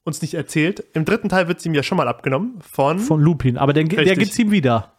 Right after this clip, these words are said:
Speaker 1: Genau.
Speaker 2: Am Ende.
Speaker 1: Und, genau,
Speaker 2: Ziemlich
Speaker 1: am Ende
Speaker 2: Ende
Speaker 1: sieht man eine Szene, wo er ins Büro von Lupin kommt und dann sagt Lupin so, äh, „Ja, dann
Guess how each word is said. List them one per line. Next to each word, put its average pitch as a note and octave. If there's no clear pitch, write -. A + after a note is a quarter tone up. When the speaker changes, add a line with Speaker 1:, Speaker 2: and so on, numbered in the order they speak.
Speaker 1:
Genau. C3+
Speaker 2:
Am C#3
Ende. C3
Speaker 1:
Und, F3
genau, G3
Speaker 2:
Ziemlich D3
Speaker 1:
am F3
Ende A3
Speaker 2:
Ende A3
Speaker 1:
sieht G#3
man G3
eine F#3
Szene, G3
wo D#3
er D3
ins D3+
Büro F3
von F#3
Lupin G3
kommt F#3
und D3+
dann C#3+
sagt C#3+
Lupin D3+
so, C3+
äh, C3
„Ja, C3
dann C#3